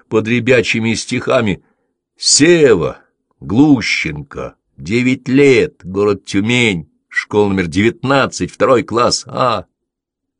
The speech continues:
В первую секунду в сознании просто отметилось совпадение фамилий. Потом Сева. Жена иногда называла так малыша Лодьку. И строчки.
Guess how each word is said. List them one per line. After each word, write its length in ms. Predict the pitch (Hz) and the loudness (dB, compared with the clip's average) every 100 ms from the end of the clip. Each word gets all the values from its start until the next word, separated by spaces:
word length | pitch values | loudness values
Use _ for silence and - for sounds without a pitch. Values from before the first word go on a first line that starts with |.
| _ _ _ _ _ _ _ _ | _ _ _ _ _ _ _ _
В 160 | _ - | _ -10
первую 560 | 143 165 160 139 127 | -2 0 4 4 4
секунду 720 | 113 - 120 - 151 127 107 | 0 -4 -8 -6 -6 -4 -6
в 60 | 95 | -8
сознании 480 | - 98 98 117 107 | -4 -4 -4 -6 -6
просто 420 | 90 104 - 90 _ _ _ _ _ | -6 -6 -6 -8 _ _ _ _ _
отметилось 580 | - - 107 101 104 98 | -16 -10 -12 -6 -6 -4
совпадение 600 | - 101 110 101 110 107 | -6 -6 -4 -2 -2 -4
фамилий. 640 | - 117 170 160 101 - _ _ _ _ _ _ _ _ _ _ _ | -4 -4 -4 -4 -6 -8 _ _ _ _ _ _ _ _ _ _ _
Потом 240 | - 139 | 0 0
Сева. 800 | 139 - - 98 87 82 78 69 _ _ _ _ _ _ _ _ | 0 -6 -4 -4 -2 -4 -8 -10 _ _ _ _ _ _ _ _
Жена 320 | - 85 104 | -12 -10 -8
иногда 240 | - 76 78 | -10 -8 -8
называла 480 | 76 71 80 85 71 | -8 -4 -2 -2 -4
так 200 | 76 - | -12 -12
малыша 340 | 69 67 - | -10 -10 -10
Лодьку. 340 | 135 139 - - _ _ _ _ _ | -10 -12 -14 -20 _ _ _ _ _
И 140 | - 143 | -2 -2
строчки. 640 | - - 92 73 - - | -2 -6 -6 -6 -10 -12